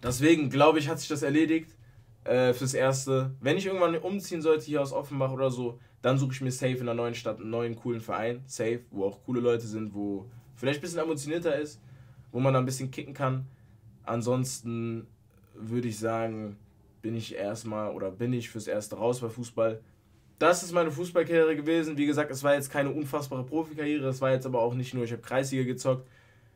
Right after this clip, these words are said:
Äh, so ein gewisses Level damals hatte ich, aber an sich, äh, war das jetzt keine atemberaubende Karriere, würde ich sagen, oder eine Karriere, wo man sagen kann, okay, der müsste Profi werden. Wie gesagt, bis, bis ich zehn war,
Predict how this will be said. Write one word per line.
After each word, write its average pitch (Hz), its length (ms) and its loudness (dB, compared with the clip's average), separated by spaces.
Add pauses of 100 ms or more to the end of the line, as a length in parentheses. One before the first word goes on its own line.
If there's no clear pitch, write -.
(120)
Äh, 113 800 2 (760)
so 127 160 -2
ein 123 100 0
gewisses 131 400 0
Level 147 280 2
damals 135 400 2
hatte 160 200 -4
ich, 165 220 -14 (200)
aber 107 460 0
an 107 160 -4
sich, 117 340 -6 (440)
äh, 101 280 -2
war 107 120 0
das 110 140 -4
jetzt 101 180 -10
keine 107 260 -4
atemberaubende 101 640 -4
Karriere, 110 340 -2
würde 104 140 -6
ich - 80 -8
sagen, 110 320 -2
oder 98 280 -4
eine 101 240 -6
Karriere, 107 340 -4
wo - 20 -6
man 101 180 -6
sagen 104 220 -4
kann, 104 160 -8
okay, 104 140 -8
der 101 100 -2
müsste 131 400 -2
Profi 127 320 -6
werden. 123 300 2 (1600)
Wie 139 140 0
gesagt, 135 340 6
bis, - 500 -4
bis 139 200 -2
ich 135 120 -6
zehn 156 300 2
war, 139 340 6